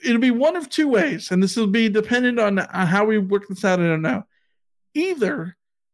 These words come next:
we're going to have him in here on a,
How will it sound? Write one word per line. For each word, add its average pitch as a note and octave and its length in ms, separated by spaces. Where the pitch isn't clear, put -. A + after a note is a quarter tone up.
we're G3 160
going A#3+ 400
to G#3 280
have A3+ 400
him G#3 300
in G#3+ 300
here F#3 440
on E3 260
a, D#3 440